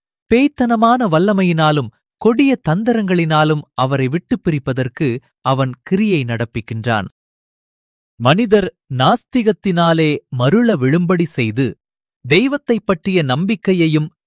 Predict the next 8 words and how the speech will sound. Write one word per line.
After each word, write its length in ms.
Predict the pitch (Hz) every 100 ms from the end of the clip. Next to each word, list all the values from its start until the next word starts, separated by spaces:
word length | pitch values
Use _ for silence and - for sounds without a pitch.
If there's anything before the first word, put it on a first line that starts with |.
| _ -
அவர் 320 | 180 190 -
பேரில் 400 | 208 262 269 208
கொண்டுள்ள 680 | 196 185 185 185 170 151 - 127
அன்பையும் 500 | 175 214 220 190 143
விட்டு 540 | 127 - 180 107 - _ -
அவர்களை 600 | 185 190 185 175 135 -
பிரித்து 440 | 190 247 - 156 123
விடுகின்றான். 520 | 117 113 107 120